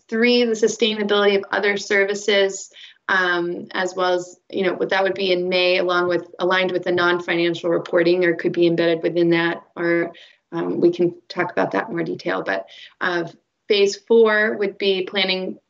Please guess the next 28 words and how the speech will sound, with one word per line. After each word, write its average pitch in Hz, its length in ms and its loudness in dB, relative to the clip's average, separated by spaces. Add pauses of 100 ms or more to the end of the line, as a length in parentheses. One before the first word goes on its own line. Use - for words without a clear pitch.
(140)
you 190 120 -6
know, 170 320 0
for 196 100 -2
sustainability 170 800 2
in 170 60 2
a - 60 0
value-based 185 560 0
world, 175 320 2
bringing 196 280 0
all 175 180 0
that 175 160 0
together, 170 480 0
drawing 170 500 0 (300)
these 190 200 -2
larger 190 340 2
insights, 175 640 -2
and 175 120 0
then 170 120 0
having, 170 440 -2
you 165 140 0
know, 165 340 -2
a, 170 160 0
a 165 140 -8 (320)
more 175 180 0
robust 185 500 -2
conversation 180 760 -6
about 180 420 -2
what, - 180 -4